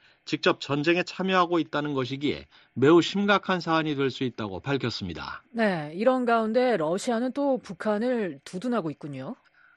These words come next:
Speaker 1: 그렇습니다. 러시아 관영 타스 통신 등에 따르면 안드레이 루텐코 러시아 외무차관은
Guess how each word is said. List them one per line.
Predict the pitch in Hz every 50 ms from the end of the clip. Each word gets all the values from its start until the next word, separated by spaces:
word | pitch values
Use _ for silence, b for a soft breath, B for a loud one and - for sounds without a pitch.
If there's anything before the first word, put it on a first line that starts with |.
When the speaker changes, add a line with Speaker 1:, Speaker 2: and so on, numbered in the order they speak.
| b b b
Speaker 1:
그렇습니다. | - 151 156 147 - - 156 147 127 117 101 - -
러시아 | 127 143 151 143 - 180 180
관영 | 175 - 156 156 180 180 175
타스 | - - 202 180 -
통신 | - - 180 175 160 165 160 156
등에 | 156 156 151
따르면 | 143 - 147 143 170 165 127 90 76 76 -
안드레이 | - 113 143 160 156 170 165 175 185 180
루텐코 | 160 131 131 127 - 156 156 151 147 - - 185 156 87 78 B B B B B
러시아 | 127 135 156 151 - 196 190
외무차관은 | 180 156 151 147 151 151 - - - 151 147 156 143 107 73 71 76